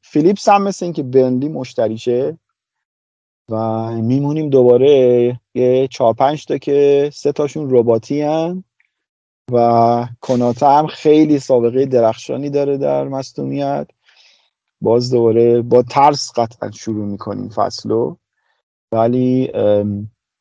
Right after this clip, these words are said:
حالا به جرد بوئن لینک شده بود لیورپول، فکر می‌کنم که خیلی گزینه خوبیه، بکاپ صلاح باشه، فوق‌العاده است،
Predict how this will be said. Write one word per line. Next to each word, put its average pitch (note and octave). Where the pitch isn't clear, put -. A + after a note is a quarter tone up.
حالا C3+
به B2
جرد A2+
بوئن A#2
لینک G#2+
شده G2+
بود G2+
لیورپول، G2
فکر A2
می‌کنم A2+
که A2+
خیلی A2
گزینه G2
خوبیه، G2+
بکاپ G2+
صلاح G2+
باشه، G#2+
فوق‌العاده G2+
است، A#2+